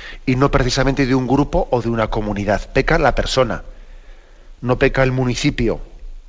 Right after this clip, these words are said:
no peca la familia, eh, no peca el partido político, sino peca un,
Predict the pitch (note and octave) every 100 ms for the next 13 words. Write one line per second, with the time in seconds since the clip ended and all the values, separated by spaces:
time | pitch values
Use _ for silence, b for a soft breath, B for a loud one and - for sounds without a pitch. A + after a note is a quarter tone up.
0 | - - - - B2 B2 C#3 C3 A#2+ -
1 | B2 D3 B2 A2 F2 - - - - -
2 | - - - - - - - - - A2+
3 | A2+ B2 D3+ C#3 B2+ A2 A2 - B2+ A#2+
4 | B2 C3 A#2+ G#2+ - F#2+ - b b b
5 | b b - A2+ F#2+ - - C3+ - C#3+
6 | - D3 D3